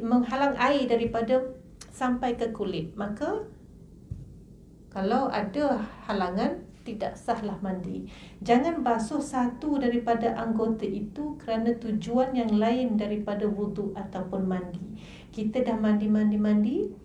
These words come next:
ya, tak rata lagi tubuh badan itu kita bersihkan. Tiba-tiba kita pun teringat, "Eh, nak basuh celah ni lah. Ya, celah jari ni nak basuh sebab tadi terkena,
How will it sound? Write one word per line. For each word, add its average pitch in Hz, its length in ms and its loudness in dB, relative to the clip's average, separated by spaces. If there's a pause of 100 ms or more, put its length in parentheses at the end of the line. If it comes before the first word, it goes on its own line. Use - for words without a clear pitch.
(300)
ya, 311 240 -4 (320)
tak 240 160 2
rata 226 480 2
lagi 202 320 -4
tubuh 214 320 -2
badan 208 400 0
itu 233 160 -6
kita 208 240 -4
bersihkan. 208 960 -2 (160)
Tiba-tiba 226 480 -6
kita 240 320 -4
pun 262 80 -6
teringat, 226 320 -2
"Eh, 262 160 0
nak 240 240 0
basuh 240 320 -2 (320)
celah 262 320 -2
ni 285 240 0
lah. 285 160 2 (560)
Ya, 277 80 -2
celah 233 320 2
jari 214 320 2
ni 180 160 -6
nak 190 160 -4
basuh 208 320 0
sebab 226 400 -4
tadi 220 320 -4
terkena, 226 640 -2